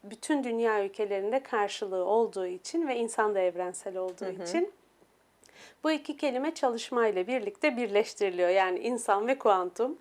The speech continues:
Speaker 2: Hı hı.
Speaker 1: E, bu sebeple, e, kuantum çalışmaları deniyor. Altyapısına baktığımızda evet aile çalışmaları, ata çalışmaları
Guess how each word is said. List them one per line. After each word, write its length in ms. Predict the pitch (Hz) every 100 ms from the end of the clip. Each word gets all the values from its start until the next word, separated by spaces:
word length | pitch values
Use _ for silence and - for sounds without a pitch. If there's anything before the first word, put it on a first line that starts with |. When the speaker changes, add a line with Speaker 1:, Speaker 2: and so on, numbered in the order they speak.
| -
Speaker 2:
Hı 40 |
hı. 480 | 196 - 214 233 -
Speaker 1:
E, 280 | 240 240 233 233
bu 100 | 320
sebeple, 840 | - 349 277 269 - 247 277 294
e, 360 | 285 233 233
kuantum 400 | 233 269 269 262
çalışmaları 920 | 233 240 220 220 233 214 208 226 277 247
deniyor. 440 | 226 214 196 190 -
Altyapısına 800 | 226 262 262 302 - - 285 277
baktığımızda 680 | 254 262 - 262 254 240 226
evet 300 | - 233 196 -
aile 360 | 202 190 190 202
çalışmaları, 880 | - 254 254 - 269 262 262 277 277 _ _ -
ata 260 | - 208
çalışmaları 1000 | - 247 240 269 - 269 262 262 277